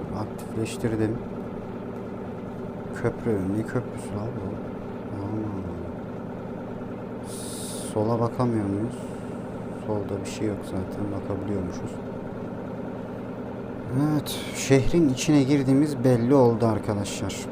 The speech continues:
Bu arada ekran çözünürlükleri ayarlarını da yapmam gerekiyor. Evet.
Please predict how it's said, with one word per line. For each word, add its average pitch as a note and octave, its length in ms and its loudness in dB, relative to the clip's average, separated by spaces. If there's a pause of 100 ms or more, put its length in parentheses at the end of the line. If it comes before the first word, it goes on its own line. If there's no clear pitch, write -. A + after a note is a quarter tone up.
Bu A#2 40 2
arada A#2+ 340 4 (760)
ekran B2 260 4 (1000)
çözünürlükleri A#2 1040 4 (140)
ayarlarını A2+ 600 4
da A#2+ 80 2
yapmam A#2 520 2
gerekiyor. G#2+ 460 0 (320)
Evet. - 360 -4